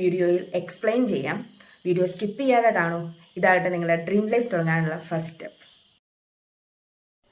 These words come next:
ഫസ്റ്റ്, why go abroad? എല്ലാവർക്കും ഗൾഫ്, യൂറോപ്പ് എന്നിവിടങ്ങളിൽ പോകാനാണല്ലോ മോഹം. കുറച്ച് നാൾ ജോലി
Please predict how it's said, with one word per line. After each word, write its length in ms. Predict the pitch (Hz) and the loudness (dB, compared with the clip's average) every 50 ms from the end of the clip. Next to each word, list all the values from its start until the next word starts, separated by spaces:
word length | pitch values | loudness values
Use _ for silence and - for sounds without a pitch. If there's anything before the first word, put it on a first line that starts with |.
| _ _ _ _ - _ _ _ - | _ _ _ _ -20 _ _ _ 0
ഫസ്റ്റ്, 300 | 196 175 170 - - - - - 302 | 0 0 0 -2 -8 -12 0 4 6
why 100 | 285 285 214 196 | 6 6 6 6
go 60 | 190 - - 180 | 4 2 2 -2
abroad? 240 | 180 - - 131 - - - _ _ _ - - | -4 -4 -6 -8 -8 -10 -16 _ _ _ 6 8
എല്ലാവർക്കും 480 | 349 339 254 196 170 165 165 170 165 165 160 160 | 8 8 8 6 4 0 -2 -2 -4 -6 -2 2
ഗൾഫ്, 320 | 185 180 180 180 - - - 180 | 2 2 2 0 -2 -4 -2 -2
യൂറോപ്പ് 340 | 165 - 151 151 - - - - _ 311 320 | 0 0 -2 -4 -6 -10 -16 -8 _ 0 2
എന്നിവിടങ്ങളിൽ 520 | 302 262 185 170 165 165 165 165 170 165 170 180 | 2 2 2 2 2 2 0 0 -2 -2 0 0
പോകാനാണല്ലോ 640 | 170 170 185 185 185 170 151 151 156 156 156 175 254 262 254 | 0 0 0 -2 -2 -2 -4 -4 -4 -4 -2 -2 0 0 0
മോഹം. 240 | 196 160 - - - - _ _ _ _ _ - - - - - - _ _ _ _ - | 0 -2 -6 -12 -16 -18 _ _ _ _ _ -20 -20 -20 -20 -20 -20 _ _ _ _ 2
കുറച്ച് 240 | 208 190 196 - 208 190 | 4 4 4 2 2 2
നാൾ 140 | 180 180 180 175 | 4 4 4 4
ജോലി 220 | 190 180 180 185 | 4 4 4 4